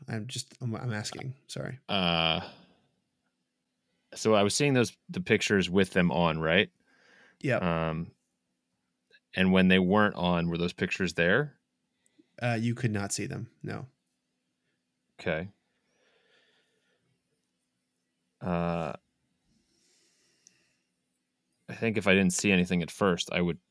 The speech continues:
Speaker 2: take them off.
Speaker 1: Okay.
Speaker 2: Like, I would probably say that with them on and look around, and then if nothing happened, I would, I would remove them. Donatus?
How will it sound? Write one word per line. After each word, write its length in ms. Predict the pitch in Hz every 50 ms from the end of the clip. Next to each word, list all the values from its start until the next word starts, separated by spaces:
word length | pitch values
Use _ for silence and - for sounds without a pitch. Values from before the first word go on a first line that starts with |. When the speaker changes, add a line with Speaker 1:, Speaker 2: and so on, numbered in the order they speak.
| _ _
Speaker 2:
take 220 | - - 98 90 -
them 120 | - 80 82
off. 400 | 82 82 73 71 - - - - _ _ _ _ _ _ _ _ _ _ _ _ _ _ _ _ _ _ _ _ _ _ _ _ _ _
Speaker 1:
Okay. 180 | - - - - -
Speaker 2:
Like, 120 | 90 87
I 40 | 92
would 80 | 92 -
probably 200 | 120 113 104 -
say 200 | - 120 113 107
that 160 | 104 95 92
with 180 | 95 90 -
them 180 | - 90 87 90
on 360 | 78 92 98 92 87 87 90
and 160 | 87 87 90
look 160 | 90 87 - 95
around, 480 | 90 92 92 90 87 85 85 87 87
and 100 | 85 85
then 100 | 85 85
if 120 | 87 - -
nothing 260 | 92 87 - 85 82
happened, 360 | 87 82 85 - - 82 78
I 80 | - 80
would, 160 | 80 80 - _ _ _ _ _ _ -
I 80 | -
would 100 | 82 82
remove 320 | 82 85 87 87 - - -
them. 200 | - 170 180 - _ _ _ _ _ _ _ _ _ _ _ _ _ _ _ _ _ _ _ _ _ _ _ _ _ _ _ _ _ _ _ _
Donatus? 920 | - 92 92 98 104 110 117 - - 120 123 127 131 117 - - - - -